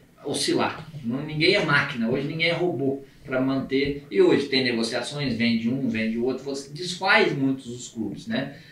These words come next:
Então, assim, é, a diferença que você perguntou da Série A pra Série B é muito claro, Zé. A Série B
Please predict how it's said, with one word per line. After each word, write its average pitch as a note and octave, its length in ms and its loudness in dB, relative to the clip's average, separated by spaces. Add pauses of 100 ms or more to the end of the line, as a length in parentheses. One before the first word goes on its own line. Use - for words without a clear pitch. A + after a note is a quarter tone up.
(280)
Então, D#3 320 0
assim, F3 440 0 (220)
é, B2+ 220 0
a D3 100 0
diferença E3 540 2
que C#3 80 -10
você C3+ 200 -4
perguntou C3+ 400 0
da B2 80 -2
Série C3 300 10
A B2+ 100 6
pra C#3+ 140 -4
Série C#3+ 180 2
B A#2+ 340 0
é B2+ 160 -6
muito - 200 -6
claro, - 360 2
Zé. - 180 -6
A - 80 -8
Série D#3 300 0
B - 400 2